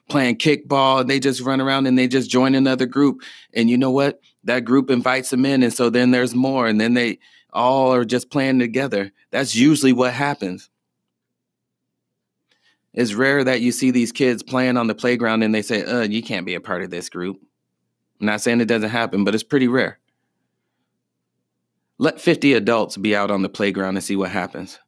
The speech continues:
See how fast they click up. Don't talk to anybody else and don't include anybody else. So we have some nerve to think that we can't learn from these, these children, and we have,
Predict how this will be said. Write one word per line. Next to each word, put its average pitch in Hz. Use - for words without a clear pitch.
See 110
how 92
fast 92
they 87
click 92
up. 87
Don't 95
talk 90
to 90
anybody 90
else 87
and 87
don't 90
include 90
anybody 90
else. 78
So 104
we 110
have 120
some 120
nerve 113
to 95
think 107
that 98
we 104
can't 95
learn 107
from 98
these, 98
these 95
children, 110
and 101
we 98
have, 101